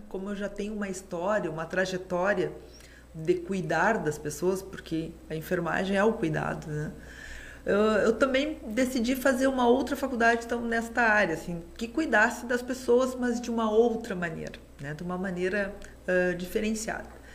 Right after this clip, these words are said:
E eu escolhi, ah, pesquisei quais são as profissões, assim, que estavam em desenvolvimento, que estavam, então, que, que eram, ah,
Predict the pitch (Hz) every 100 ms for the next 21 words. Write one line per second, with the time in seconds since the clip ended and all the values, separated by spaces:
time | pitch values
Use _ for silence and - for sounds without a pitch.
0 | - - - - 247 285 339 359 302 -
1 | 349 254 247 269 - - - - - -
2 | 185 180 180 180 214 208 233 190 190 196
3 | - - - 180 185 185 220 233 233 -
4 | 214 - 185 190 196 180 180 185 185 180
5 | - 170 185 196 - 175 170 214 220 196
6 | 196 190 170 180 180 - 151 - - -
7 | - 175 180 - 160 175 180 185 175 -
8 | 170 196 190 - - 214 - - 196 214
9 | 208 - - 190 190 185 180 175 170